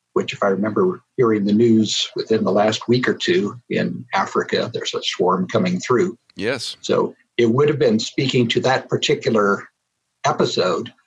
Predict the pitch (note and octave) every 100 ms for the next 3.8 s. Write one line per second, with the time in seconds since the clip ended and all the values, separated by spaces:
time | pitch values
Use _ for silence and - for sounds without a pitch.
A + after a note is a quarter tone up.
0 | _ _ - A#2 A#2+ - _ _ _ -
1 | A2+ A#2 - B2 A#2+ B2 A#2+ B2 A2+ G#2
2 | A#2 A2 G#2 - G2+ A#2 B2 G#2+ G#2 A#2+
3 | A#2 G2+ A2 F3 D#3 - - -